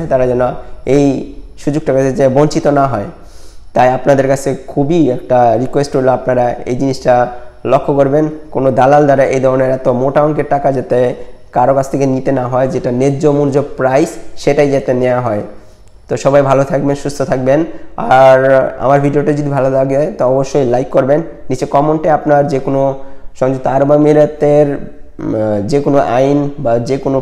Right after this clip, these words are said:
প্রবাসীদেরকে নিয়ে, ভিসা নিয়ে, ভিসা ট্রান্সফার নিয়ে, ভিজিট ভিসা, টিকিট বা এরকম ধরনের কোনো ধরনের নিউজ থা-, লাগে বা কোনো কনফিউজ থাকে কোনো বিষয় নিয়ে, অবশ্যই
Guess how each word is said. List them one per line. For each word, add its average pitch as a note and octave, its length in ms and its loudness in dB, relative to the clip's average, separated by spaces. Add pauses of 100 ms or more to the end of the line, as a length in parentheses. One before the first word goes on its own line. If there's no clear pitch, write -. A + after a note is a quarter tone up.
প্রবাসীদেরকে D#3 580 0
নিয়ে, D3+ 240 4 (180)
ভিসা C3+ 320 -2
নিয়ে, D3 220 4 (380)
ভিসা C3 240 -6
ট্রান্সফার D3+ 340 0
নিয়ে, D3+ 260 4 (200)
ভিজিট C#3 300 0
ভিসা, D3+ 260 2 (540)
টিকিট D3 360 0 (120)
বা B2 120 0
এরকম D#3 200 0
ধরনের D#3 260 2
কোনো D3 120 0
ধরনের C#3 260 2
নিউজ F3 200 2 (160)
থা-, D3 220 0
লাগে C#3+ 300 2
বা A2+ 180 0
কোনো C3 240 -2 (400)
কনফিউজ F#3 460 0
থাকে D#3+ 180 0
কোনো D#3 220 -2
বিষয় D3 260 0
নিয়ে, D#3 220 2 (460)
অবশ্যই D3 280 0